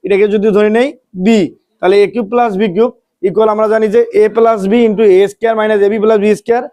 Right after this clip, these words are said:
তাহলে a plus b বলতে এখানে এটার মতো করে এটার সাথে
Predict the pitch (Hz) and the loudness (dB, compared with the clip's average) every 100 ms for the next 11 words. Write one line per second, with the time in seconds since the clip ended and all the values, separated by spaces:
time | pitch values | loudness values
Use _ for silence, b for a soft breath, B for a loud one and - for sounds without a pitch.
0 | b b - 190 208 - 220 240 240 - | b b -4 -2 -2 0 2 2 -2 -14
1 | _ - 226 220 185 190 220 214 202 240 | _ -4 0 0 -2 -4 0 0 0 0
2 | 226 190 208 220 - 196 208 214 208 220 | 0 0 -2 -4 -2 -2 0 0 0 2
3 | 240 - _ _ _ - 180 208 208 | 0 -2 _ _ _ -4 -2 -2 0